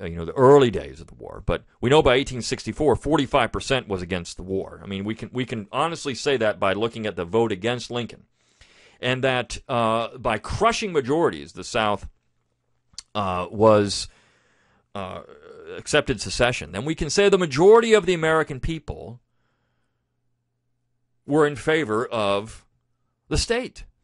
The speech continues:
And yes, they were trying to stop secession. The, the, the majority, not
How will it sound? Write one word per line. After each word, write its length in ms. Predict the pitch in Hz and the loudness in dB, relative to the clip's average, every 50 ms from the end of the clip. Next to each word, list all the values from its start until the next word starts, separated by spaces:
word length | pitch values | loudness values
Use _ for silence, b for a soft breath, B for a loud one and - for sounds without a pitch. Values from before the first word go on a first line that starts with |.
| _ _ _ _ _ _ _ _ _ _ _ _ _ _ _ _ _ _ _ _ _ _ _ _ _ _ _ _ _ _ _ _ _ _ _ _ _ _ _ _ _ _ _ _ _ _ _ _ _ _ _ _ _ _ _ _ _ _ _ _ _ _ _ _ _ _ _ _ _ - | _ _ _ _ _ _ _ _ _ _ _ _ _ _ _ _ _ _ _ _ _ _ _ _ _ _ _ _ _ _ _ _ _ _ _ _ _ _ _ _ _ _ _ _ _ _ _ _ _ _ _ _ _ _ _ _ _ _ _ _ _ _ _ _ _ _ _ _ _ -6
And 120 | 165 180 | -4 -2
yes, 440 | 196 233 233 - - - - - - _ _ _ _ _ | 0 0 0 -2 -4 -8 -14 -14 -20 _ _ _ _ _
they 80 | - 156 | -2 0
were 100 | 175 180 | 0 0
trying 300 | - - 160 151 151 147 | 0 0 0 0 0 -2
to 60 | 139 | -4
stop 300 | - - - - 120 110 | -4 0 0 0 0 0
secession. 560 | - 123 - - 160 160 151 - - - - _ _ _ _ _ _ _ _ _ _ _ _ _ _ _ _ _ _ _ _ _ _ _ _ _ _ _ _ _ _ _ _ _ _ _ _ _ | -4 -4 -2 -2 -2 -2 -2 -6 -12 -16 -18 _ _ _ _ _ _ _ _ _ _ _ _ _ _ _ _ _ _ _ _ _ _ _ _ _ _ _ _ _ _ _ _ _ _ _ _ _
The, 240 | - 107 90 92 90 | -14 -10 -8 -8 -6
the, 400 | 87 92 95 90 87 85 82 - - _ _ _ _ _ _ _ _ _ _ _ _ - | -4 -4 -4 -4 -4 -6 -8 -10 -16 _ _ _ _ _ _ _ _ _ _ _ _ -4
the 260 | 104 107 107 101 104 95 | -2 0 0 0 0 -2
majority, 760 | 104 95 87 98 123 147 139 101 76 - - 76 87 113 107 | -4 -4 2 4 6 8 8 6 4 0 -6 -12 -12 -10 -4
not 240 | 98 113 123 - | 0 0 0 0